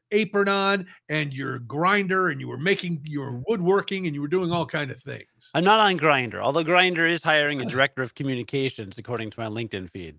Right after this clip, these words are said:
Speaker 1: Wow. All
Speaker 2: So,
Speaker 1: right.
Speaker 2: yeah, must have knowledge of the L G B T Q plus community.
Speaker 1: I know they're out there. Does that count?
Speaker 2: I don't have that kind of knowledge.
Speaker 1: I know
Speaker 2: Uh,
Speaker 1: what all the letters mean.
Speaker 2: <laughs> I,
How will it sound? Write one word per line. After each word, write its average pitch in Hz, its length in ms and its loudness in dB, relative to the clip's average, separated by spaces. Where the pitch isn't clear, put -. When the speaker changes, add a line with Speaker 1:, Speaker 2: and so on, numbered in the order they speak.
Speaker 1:
Wow. 120 680 -2
All 151 140 -8
Speaker 2:
So, 123 60 -6
Speaker 1:
right. 117 480 -8
Speaker 2:
yeah, 92 280 -10
must 120 260 -4
have 135 160 2
knowledge 165 540 4
of 135 140 0
the 127 120 -2
L 123 140 2
G 120 120 -4
B 117 160 -6
T 120 180 -6
Q 120 180 -6
plus 104 300 -2
community. 98 680 -8
Speaker 1:
I 139 120 0
know 170 160 4
they're 151 160 4
out 214 180 4
there. 170 160 2
Does 135 140 -4
that 175 160 2
count? 196 280 0
Speaker 2:
I - 60 4
don't 180 80 8
have 196 180 6
that 175 160 6
kind 123 180 -2
of 113 60 -8
knowledge. 107 540 -4
Speaker 1:
I 180 120 6
know 226 140 4
Speaker 2:
Uh, - 0 -
Speaker 1:
what 220 140 10
all 214 140 8
the 185 100 0
letters 202 360 2
mean. 208 440 -2
Speaker 2:
<laughs> 508 1300 -12
I, - 180 0